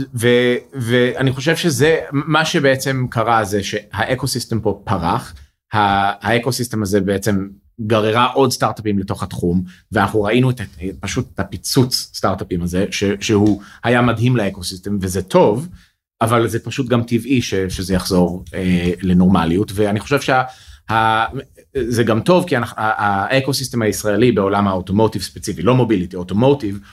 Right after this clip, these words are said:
הוא גם הגיע לאיזשהו אקוליבריום, וזה מאוד בריא. זה, זה אומר שהסטארט-אפים ש-, שנשארו ושרדו, ויש להם כסף בבנק, ה-, היכולת שלהם, אה,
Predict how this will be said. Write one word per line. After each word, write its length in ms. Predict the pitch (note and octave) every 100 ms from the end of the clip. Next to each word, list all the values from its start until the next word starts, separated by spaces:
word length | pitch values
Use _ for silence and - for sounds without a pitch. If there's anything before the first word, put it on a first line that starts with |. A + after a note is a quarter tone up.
| _
הוא 140 | A#2+ A#2
גם 140 | A2
הגיע 460 | G#2+ G#2+ A2+ A#2+ A#2+
לאיזשהו 400 | A2 A2+ A#2+ G#2
אקוליבריום, 560 | - G2+ G#2 E2+ C#2+ D2+
וזה 200 | F2+ G2
מאוד 280 | G2+ G2 G2
בריא. 220 | F#2 F2+ - - _ -
זה, 380 | F#2 G2 F#2+ G#2+
זה 120 | G#2
אומר 260 | G#2 B2 B2+
שהסטארט-אפים 760 | C3 G#2 - B2 B2 B2 A2
ש-, 120 | G2+ G2+ G2+
שנשארו 600 | - F#2+ F#2 F#2+ D#3 C#3+
ושרדו, 540 | G#2+ G2 F#2 C#3+ C#3 G#2
ויש 280 | G#2 B2
להם 140 | C3 A2+
כסף 340 | G2 - -
בבנק, 320 | F2+ F2 F2+ F2+ - _ _ _ G2
ה-, 280 | G2+ G2 F#2+ - - - -
היכולת 460 | G#2+ G#2 - C#3 C3+
שלהם, 420 | B2 A2+ A#2 A#2+ A#2 _ _ _ _ -
אה, 300 | G2 F#2+